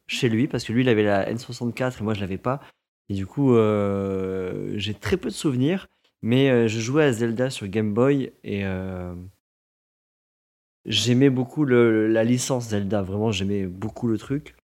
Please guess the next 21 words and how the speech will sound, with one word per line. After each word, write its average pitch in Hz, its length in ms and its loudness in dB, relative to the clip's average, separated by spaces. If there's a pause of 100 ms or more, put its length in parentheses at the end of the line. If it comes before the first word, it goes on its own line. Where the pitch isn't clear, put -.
(680)
Et 127 80 6
Ocarina 117 480 4
of 117 100 2
Time, 135 320 0
le 117 220 2
peu 185 200 0
de 180 60 -10
fois 190 160 -4
que 175 80 -10
j'ai 143 120 -2
joué, 139 360 0 (480)
très, 143 160 -4
très - 160 -8
bon 107 160 -4
jeu, 95 220 -8 (100)
ouais, - 160 -14 (180)
vraiment. 101 420 -6
Et 117 60 -2
la 117 120 4
musique, 117 440 -2
euh, 104 160 0